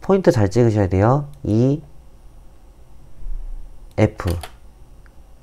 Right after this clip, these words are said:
그 이 값을 다시 한번 리스트로 확인하면 됩니다.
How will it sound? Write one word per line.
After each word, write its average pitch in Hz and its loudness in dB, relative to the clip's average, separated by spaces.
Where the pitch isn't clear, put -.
그 104 -4
이 98 0
값을 139 2
다시 95 -2
한번 110 4
리스트로 107 2
확인하면 139 0
됩니다. 87 -2